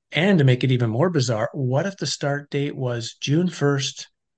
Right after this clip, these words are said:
two thousand and sixteen? That means all the things we even think about our own life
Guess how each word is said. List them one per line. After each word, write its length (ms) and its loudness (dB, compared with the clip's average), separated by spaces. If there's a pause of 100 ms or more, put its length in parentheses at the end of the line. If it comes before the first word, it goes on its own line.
(540)
two 260 -4
thousand 760 0
and 560 -4 (140)
sixteen? 560 -6 (1160)
That 260 -2
means 480 6 (320)
all 300 4
the 100 4
things 300 2
we 140 2
even 600 4
think 240 -2
about 260 -2
our 240 -4
own 200 -2
life 560 -6